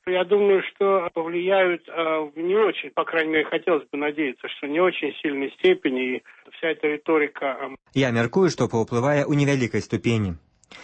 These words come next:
Speaker 2: Я спадзяюся на гэта. Уся гэта імперская рыторыка была разлічаная на ўнутрыпалітычнае спажыванне, на ўласны электарат,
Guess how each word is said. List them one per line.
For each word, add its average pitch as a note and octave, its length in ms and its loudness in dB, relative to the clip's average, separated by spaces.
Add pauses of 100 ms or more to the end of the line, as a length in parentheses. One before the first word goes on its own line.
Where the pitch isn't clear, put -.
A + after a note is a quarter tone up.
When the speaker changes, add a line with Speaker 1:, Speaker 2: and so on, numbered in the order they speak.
(140)
Speaker 2:
Я C#3 140 2
спадзяюся C3 520 2
на G#2 140 2
гэта. G2+ 340 -4 (840)
Уся F3 220 2
гэта E3 220 0
імперская B2 560 0
рыторыка C#3 460 0
была A2 200 0
разлічаная B2+ 460 -2
на A2+ 240 0
ўнутрыпалітычнае B2+ 920 0
спажыванне, A#2 640 0
на G#2 120 2
ўласны A2 400 -2
электарат, A2+ 680 -2